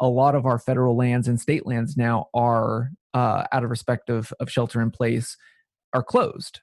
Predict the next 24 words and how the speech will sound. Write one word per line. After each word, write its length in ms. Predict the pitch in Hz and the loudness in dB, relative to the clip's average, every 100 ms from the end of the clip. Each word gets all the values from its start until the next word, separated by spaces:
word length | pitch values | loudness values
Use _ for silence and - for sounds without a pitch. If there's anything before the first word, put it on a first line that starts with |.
| _ 143 | _ 2
um, 500 | 139 123 90 71 151 | 2 2 0 -4 0
in 120 | 139 | 4
various 240 | 147 135 | 4 2
ways. 240 | 117 85 - | 0 -4 -4
Um, 320 | 135 131 120 - | -2 0 -2 -6
whether 680 | - 127 139 139 131 123 - | -8 0 0 2 2 0 -2
the 120 | 131 | -6
park 360 | - 143 139 - | -4 0 0 -2
system 300 | 135 - 127 | -10 -2 0
has 100 | 120 | 0
actually 240 | 123 - | 0 -2
drug 240 | 117 123 120 | 0 0 -2
a 40 | |
chain 280 | - 127 127 | -2 0 0
out 160 | 120 - | 0 -4
so 100 | - | -8
people 240 | 127 123 | -6 -8
don't, 400 | 107 127 131 - _ _ | 0 0 0 -4 _ _
discouraging 560 | 160 190 - 160 131 131 | 2 2 2 0 0 -2
people 560 | 135 135 135 131 123 - _ 139 | 0 0 2 0 -2 -8 _ 0
of 180 | 139 | 2
our, 260 | 131 123 117 | 4 2 2
of 160 | - 127 | 0 0
our, 280 | 120 110 | 0 0